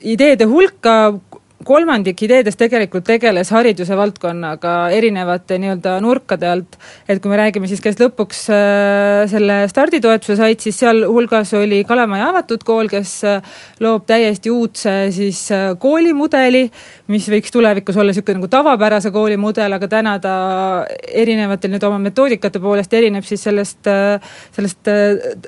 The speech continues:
tavapärasest võib-olla õppimisest, mida meie kakskümmend aastat tagasi, kui me koolis käisime, <laughs> kogesime. Ja, ja teine haridusega seotud algatus, mis ka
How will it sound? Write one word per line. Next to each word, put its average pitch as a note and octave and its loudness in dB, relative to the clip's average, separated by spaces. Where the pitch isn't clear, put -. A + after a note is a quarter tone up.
tavapärasest A3+ 2
võib-olla G#3 0
õppimisest, G#3+ -2
mida G#3 -2
meie C#4 0
kakskümmend A3+ 0
aastat G#3 -6
tagasi, G#3 -2
kui G#3 -6
me G#3+ -4
koolis G#3 -2
käisime, G#3 0
<laughs> - -16
kogesime. A3+ 2
Ja, G#3 2
ja G#3+ 2
teine B3+ 2
haridusega G#3 2
seotud G#3+ -2
algatus, G#3+ -2
mis G3+ -6
ka A#3 0